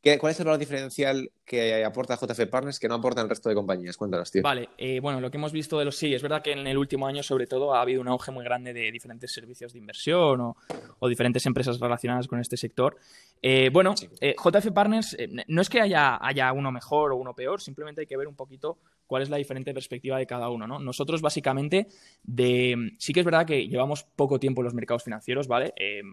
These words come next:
Speaker 2: un buen tiempo en los mercados financieros serían llevar veinte años, veinticinco años.
Speaker 1: Sí.
Speaker 2: Eh, yo llevo siete años en los mercados financieros, por, por tanto, no puedo decir que soy una persona,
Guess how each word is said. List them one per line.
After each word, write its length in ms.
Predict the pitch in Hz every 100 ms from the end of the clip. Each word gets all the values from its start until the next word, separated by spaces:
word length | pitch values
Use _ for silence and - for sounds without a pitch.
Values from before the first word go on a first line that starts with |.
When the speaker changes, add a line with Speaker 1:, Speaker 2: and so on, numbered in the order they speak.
| -
Speaker 2:
un 260 | 131 131 131
buen 200 | 135 131
tiempo 240 | 135 131
en 40 |
los 100 | 127
mercados 260 | 123 127 127
financieros 340 | 120 123 127
serían 340 | - 120 123 123
llevar 260 | 113 117
veinte 260 | 120 117 117
años, 320 | 127 127 123
veinticinco 460 | 120 110 117 120 113
años. 360 | 123 120 - -
Speaker 1:
Sí. 280 | - - -
Speaker 2:
Eh, 320 | - 120 117 107
yo 120 | 127
llevo 180 | 139 143
siete 320 | 131 139 131
años 220 | 127 135 139
en 60 |
los 80 | 123
mercados 300 | 123 117 120
financieros, 320 | 117 113 127
por, 260 | - 117 -
por 160 | 120
tanto, 220 | 110 131 131
no 140 | 135
puedo 160 | 151 147
decir 200 | 139 131
que 80 |
soy 140 | 131 127
una 120 | 123
persona, 480 | 120 - 131 127